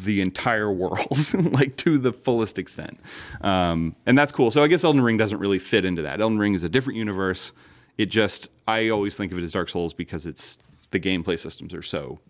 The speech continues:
based in Dark Souls. But you could say that with Demon Souls, and Demon Souls is also technically a,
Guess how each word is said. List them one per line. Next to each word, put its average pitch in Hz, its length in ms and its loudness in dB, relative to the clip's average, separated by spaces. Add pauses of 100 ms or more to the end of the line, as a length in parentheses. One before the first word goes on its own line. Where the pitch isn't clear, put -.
(240)
based 104 260 0
in 92 80 -4
Dark 80 200 -6
Souls. 73 240 -10
But 104 200 0 (160)
you 214 80 0
could 170 120 4
say 127 120 4
that 113 100 8
with 104 120 2
Demon 92 200 0
Souls, 85 240 -4
and 82 80 -6
Demon 90 180 0
Souls 85 260 -2
is 90 120 -6
also 90 260 -4
technically 80 560 -8
a, 78 200 -10